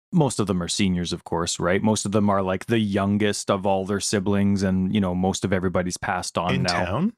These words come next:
Speaker 2: You have family in town?
Speaker 1: Some, yeah, yeah, yeah,
Speaker 2: Oh.
Speaker 1: yeah, yeah.
Speaker 2: Hmm.
Speaker 1: They were, yeah. Mo-, I mean, then there's, you know, you go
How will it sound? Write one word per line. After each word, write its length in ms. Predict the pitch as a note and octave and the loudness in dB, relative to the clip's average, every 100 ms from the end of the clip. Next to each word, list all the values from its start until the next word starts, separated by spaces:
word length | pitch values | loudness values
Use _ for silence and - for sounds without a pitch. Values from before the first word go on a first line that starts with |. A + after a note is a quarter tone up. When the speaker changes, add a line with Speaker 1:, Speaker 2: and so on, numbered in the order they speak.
| _ - | _ -4
Speaker 2:
You 80 | |
have 80 | - | -4
family 300 | - G#2 B2 | -2 -4 -2
in 120 | A2+ A#2 | -2 -2
town? 340 | - F2 F3 - | -4 -4 -4 -4
Speaker 1:
Some, 300 | A3+ D#4 - | -2 -2 -2
yeah, 160 | D#3+ B2 | -2 -2
yeah, 140 | C#3+ - - | -4 -6 -6
yeah, 140 | C3 F3 | -4 -2
Speaker 2:
Oh. 60 | |
Speaker 1:
yeah, 140 | D#3+ - | -2 -2
yeah. 100 | C3+ - | -8 -2
Speaker 2:
Hmm. 60 | C#3 | 0
Speaker 1:
They 80 | |
were, 200 | C3+ A#2+ - _ _ _ _ B2 | 2 0 -4 _ _ _ _ -2
yeah. 120 | B2 - | -2 -2
Mo-, 260 | D#3 E3+ E3+ | 0 2 2
I 160 | D3 C#3 | 0 2
mean, 200 | C3 B2 | 2 2
then 180 | C3+ B2 | 2 2
there's, 260 | A#2+ G#2 A#2 | 0 0 -2
you 120 | G#2+ | -2
know, 140 | F#2+ | -2
you 140 | F#2 F#2 | -2 -2
go 380 | F#2 F2+ E2+ | -2 -2 -4